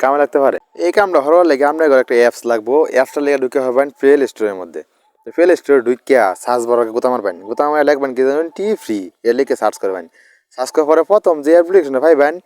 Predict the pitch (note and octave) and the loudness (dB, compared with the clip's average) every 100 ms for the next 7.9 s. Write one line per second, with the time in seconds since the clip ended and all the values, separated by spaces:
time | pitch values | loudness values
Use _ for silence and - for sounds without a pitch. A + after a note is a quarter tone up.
0 | - _ A2+ C#3 E3 B2+ A#2+ G2+ F#2+ - | -20 _ -6 -4 -4 -4 -2 -4 -6 -12
1 | _ _ B2+ C3+ A#2+ A#2 G#2 F#2 F2 E2+ | _ _ -6 -2 -2 -2 -4 -6 -6 -12
2 | _ _ _ _ _ - C3 C#3+ C#3 G3 | _ _ _ _ _ -2 0 2 2 4
3 | F#3+ G2+ _ _ _ _ - D#3+ D3 B2+ | 4 2 _ _ _ _ -8 -2 0 2
4 | D#3 C#3 F3+ D#3 B2+ F3 G3 C#3 C3 C3 | 0 2 2 2 0 0 -2 -2 0 0
5 | D3+ C#3 C#3+ F#3 E3 G2+ - _ _ - | 2 0 -2 -6 -6 -8 -8 _ _ -10
6 | F#3+ D#3+ C#3 - A#2+ - G#2 F#2+ F#2+ - | -6 -2 -2 -2 -4 -2 -4 -4 -12 -18
7 | _ _ C3 D3+ D#3+ E3 G3 E3 E3+ | _ _ -6 0 2 2 2 2 0